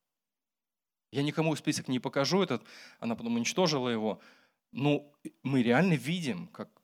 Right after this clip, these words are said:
серьёзные изменения произошли в жизни человека. Он принял ряд решений, которых он придерживается. Это очень классно.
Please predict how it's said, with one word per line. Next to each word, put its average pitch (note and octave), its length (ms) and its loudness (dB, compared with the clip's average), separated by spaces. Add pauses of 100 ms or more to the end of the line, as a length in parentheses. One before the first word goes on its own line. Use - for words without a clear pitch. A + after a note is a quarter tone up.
(160)
серьёзные D#3+ 480 -2
изменения F3 360 -2
произошли G#2 400 -8
в - 20 -14
жизни G2+ 220 -4
человека. F#2 440 -10
Он G#2+ 120 -8
принял D#3+ 240 2
ряд C#3 200 2
решений, D3+ 420 -2
которых D3 360 -2
он F#3+ 100 2
придерживается. F3 680 -2
Это - 100 -10
очень D3 240 -4
классно. - 500 -8